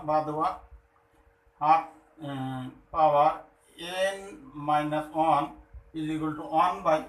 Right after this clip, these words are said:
এটা নিচে গেলে গুণ হবে আর কি টু into একশো আঠাশ সমান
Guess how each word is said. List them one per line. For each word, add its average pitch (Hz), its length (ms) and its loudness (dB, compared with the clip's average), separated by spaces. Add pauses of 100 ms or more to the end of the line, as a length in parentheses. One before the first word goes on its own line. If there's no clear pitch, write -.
(120)
এটা 170 160 -8 (120)
নিচে 160 220 -6
গেলে 170 220 -10
গুণ 180 220 -10
হবে 175 180 -8 (200)
আর 165 160 0
কি 165 220 -14 (160)
টু 160 80 -8 (120)
into 208 240 -8 (580)
একশো - 220 -8 (280)
আঠাশ 151 320 -2 (800)
সমান 165 320 -4